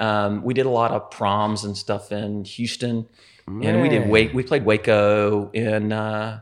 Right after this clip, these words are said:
Speaker 2: Wow.
Speaker 1: College
Speaker 2: So
Speaker 1: Station and
Speaker 2: was
Speaker 1: stuff
Speaker 2: that
Speaker 1: like
Speaker 2: kinda your job while you went to school?
Speaker 1: Oh, it paid for college.
Speaker 2: How right on is that?
Speaker 1: You know what was fun was I had somebody to set up the drums for me.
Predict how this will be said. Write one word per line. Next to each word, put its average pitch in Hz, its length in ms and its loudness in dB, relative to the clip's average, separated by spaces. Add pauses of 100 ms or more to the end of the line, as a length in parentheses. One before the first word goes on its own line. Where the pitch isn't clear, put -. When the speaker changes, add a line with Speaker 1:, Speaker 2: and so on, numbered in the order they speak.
(120)
Speaker 2:
Wow. 127 680 -4
Speaker 1:
College 117 200 2
Speaker 2:
So 131 40 2
Speaker 1:
Station 104 260 -2
and 107 60 -2
Speaker 2:
was 117 100 2
Speaker 1:
stuff 127 100 4
Speaker 2:
that 147 40 4
Speaker 1:
like 156 80 -2
Speaker 2:
kinda 160 240 0
your 120 160 0
job 90 380 -2
while 143 80 0
you 123 100 2
went 123 140 0
to 110 80 -8
school? 110 400 -2
Speaker 1:
Oh, 147 100 6
it 113 100 0
paid - 220 -2
for - 120 -10
college. - 720 -10 (340)
Speaker 2:
How 135 380 -8
right 92 300 -10
on 90 280 -6
is 65 160 -10
that? 67 100 -8
Speaker 1:
You 127 40 4
know 156 120 8
what 143 120 8
was 120 160 0
fun 123 560 0
was 107 140 -2
I 131 60 4
had 107 180 0
somebody 117 400 2
to - 80 -8
set - 280 2
up 123 120 2
the - 80 -8
drums 107 360 -4
for 147 220 -8
me. 180 220 -10